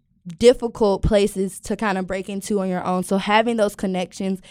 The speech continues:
can sometimes make it harder. Now, granted, like, you, they can't just be like, "Yeah, you got the job," or whatever, but it kinda makes it easier because you have some type of namesake. You have somebody that can sit down and, like, defend you and stuff like that.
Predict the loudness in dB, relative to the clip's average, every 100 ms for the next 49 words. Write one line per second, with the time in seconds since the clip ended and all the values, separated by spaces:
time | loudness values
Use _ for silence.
0 | _ 0 0 4 2 6 6 6 2 0
1 | 4 6 6 4 -2 -4 -4 -4 -4 -6
2 | -4 -8 -8 _ _ _ -10 -8 -8 -4
3 | -2 -2 -2 -2 -2 -2 -4 -2 2 2
4 | 4 2 2 2 0 0 -2 -2 -2 -4
5 | -6 -12 -20 -20 _ _ _ -6 -2 -2
6 | -2 0 2 0 -6 -20 _ -2 6 6
7 | 4 0 4 4 4 0 0 -2 0 -2
8 | -2 -4 -4 -2 -2 -4 -20 _ 2 2
9 | 0 0 0 0 -2 -4 -6 -4 -6 -10
10 | -4 0 2 2 0 -2 -4 -2 -2 0
11 | -2 -2 -4 -4 -6 -4 -4 -4